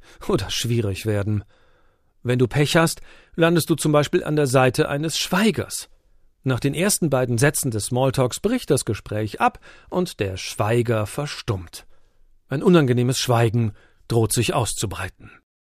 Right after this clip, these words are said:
Wie bekommst du das Gespräch in solchen Fällen wieder in Gang? Nun, diese Menschen sind meist Fachleute in ihrem Gebiet Frag sie danach, auch wenn du von der Materie keine Ahnung hast. Durch Nachfragen aller, „Was genau bedeutet das?“,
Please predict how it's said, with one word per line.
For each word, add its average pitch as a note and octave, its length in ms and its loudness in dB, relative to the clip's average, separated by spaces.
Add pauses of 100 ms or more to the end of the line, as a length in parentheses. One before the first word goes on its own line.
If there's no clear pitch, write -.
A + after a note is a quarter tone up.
(520)
Wie C#3 140 4
bekommst D3+ 340 0
du D#3 60 0
das C#3+ 160 0
Gespräch C#3+ 340 2
in C#3 120 4
solchen C3 280 6
Fällen C3 320 4
wieder B2 240 4
in A#2+ 140 0
Gang? D#3 300 4 (520)
Nun, G#3+ 300 6
diese C3 240 2
Menschen C3+ 280 2
sind E3 240 4
meist F3+ 300 0
Fachleute C3 640 4
in C#3+ 180 2
ihrem C3+ 420 6
Gebiet F3 460 2 (420)
Frag - 320 -4
sie C3 160 0
danach, G2 480 -2 (320)
auch - 240 -4
wenn F3+ 220 2
du D#3 240 4
von C3+ 220 2
der B2+ 80 4
Materie C#3 540 2
keine D3 320 2
Ahnung E3+ 340 4
hast. - 300 -14 (640)
Durch D3+ 200 2
Nachfragen F3 480 4
aller, D3 360 2 (280)
„Was C#3 260 -2
genau C3+ 260 2
bedeutet D3 460 0
das?“, B2 260 2